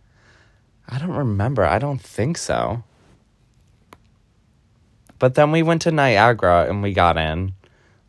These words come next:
And girl, I was dancing in there. I was shaking my ass. I was getting this dress all fucked up. I had all these flowers. I was voguing in there.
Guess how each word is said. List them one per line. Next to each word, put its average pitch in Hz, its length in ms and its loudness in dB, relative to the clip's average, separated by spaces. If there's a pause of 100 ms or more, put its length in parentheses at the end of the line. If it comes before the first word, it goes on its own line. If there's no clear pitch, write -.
And 117 140 -2
girl, 120 260 6
I 131 140 4
was 120 160 0
dancing 135 640 2
in 143 160 0
there. 143 560 4 (400)
I 117 80 6
was 127 120 4
shaking 123 300 0
my 104 240 2
ass. 131 680 4
I 113 60 2
was 117 140 -2
getting 117 220 -2
this 113 160 -6
dress 113 260 4
all 107 240 4
fucked 123 460 2
up. 120 440 4 (300)
I 120 80 4
had 127 140 6
all 131 80 6
these 120 200 -4
flowers. 110 520 2
I 117 80 -2
was 107 180 -8
voguing 120 500 -2
in 135 140 -6
there. 139 560 -2